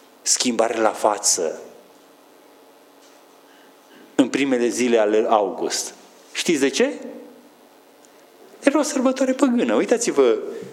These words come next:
exact în ziua când se serbează schimbarea la față, uitați-vă cum se întâmplă cu vremea. Și era o sărbătoare păgână, în cinstea zeului respectiv.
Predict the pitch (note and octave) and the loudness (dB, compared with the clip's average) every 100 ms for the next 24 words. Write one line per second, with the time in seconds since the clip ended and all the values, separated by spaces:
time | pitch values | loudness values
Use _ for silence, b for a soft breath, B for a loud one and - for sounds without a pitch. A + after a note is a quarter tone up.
0 | - - - - E3 C#3+ - C4 C4+ A#3+ | -20 -20 -20 -2 -2 0 2 0 0 -2
1 | G3 F#3 A3 E3+ F3 D#3 D3+ E3 D#3+ F#3 | -2 2 2 2 -2 -2 0 2 4 2
2 | D#3+ D3+ D#3 D3+ D#3 C#3+ F3 F3+ F#3+ B | 2 -2 2 2 2 0 0 0 0 B
3 | B B D#3+ G#3+ G#3+ A3 G3 A#3 G#3 G3 | B B 2 2 2 2 0 -2 -2 -2
4 | F#3 F3 E3 D#3+ C#3+ C3 F#2 E2+ D#2 - | 0 0 0 2 2 2 0 -4 -6 -8
5 | B B B - - - - D#4+ - C4 | B B B -12 -4 -2 2 2 2 2
6 | G3+ G3+ A3+ A3 G3+ G3 C#3 C3+ D3 - | 2 2 0 0 0 0 -2 0 0 -2
7 | A3 - F#3 F3 F#3 F3+ F3 F3 E3+ E3 | -2 2 2 2 2 4 4 4 2 -2
8 | - - - - - - - - - - | -14 -16 -18 -20 -20 -20 -20 -20 -20 -20
9 | - - _ _ - - - D3+ D3 - | -20 -20 _ _ -20 -20 -4 0 0 0
10 | D3 - F2 D2+ | -2 -2 -4 -4